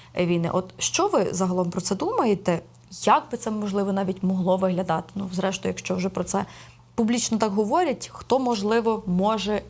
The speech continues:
і як контролювати оце саме припинення навіть вогню? От поділіться думками своїми з нами.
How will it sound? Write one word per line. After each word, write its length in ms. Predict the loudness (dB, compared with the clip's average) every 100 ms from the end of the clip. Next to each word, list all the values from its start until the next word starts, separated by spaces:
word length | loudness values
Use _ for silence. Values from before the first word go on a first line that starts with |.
| -2
і 140 | 0
як 400 | 4 4 2 -4 -4
контролювати 640 | -2 0 0 2 0 0
оце 180 | -2 0
саме 280 | 0 2 0
припинення 840 | 0 0 2 2 2 2 0 0 -4 -16 -12 -4
навіть 540 | 0 0 -2 -4 -4
вогню? 340 | -2 -2 -2
От 140 | -4 -6
поділіться 440 | -2 -2 -2 -4
думками 400 | -6 -6 -6 -6
своїми 400 | -10 -10 -8 -8
з 80 | -8
нами. 140 | -10